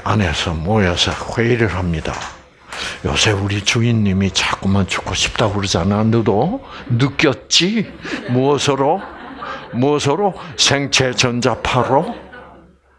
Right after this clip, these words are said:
그러면 우리가 좀 어떻게 해드려야 될까?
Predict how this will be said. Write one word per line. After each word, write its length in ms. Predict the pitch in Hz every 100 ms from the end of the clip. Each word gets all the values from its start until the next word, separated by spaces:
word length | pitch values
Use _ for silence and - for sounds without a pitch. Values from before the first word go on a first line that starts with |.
| _ _ _ _ _ _ _ _ _ _ _ -
그러면 400 | - 120 117 110
우리가 640 | 107 120 117 113 101 98 95
좀 260 | 117 101
어떻게 320 | 92 - -
해드려야 600 | 113 110 110 131 120 117
될까? 400 | 95 104 85 -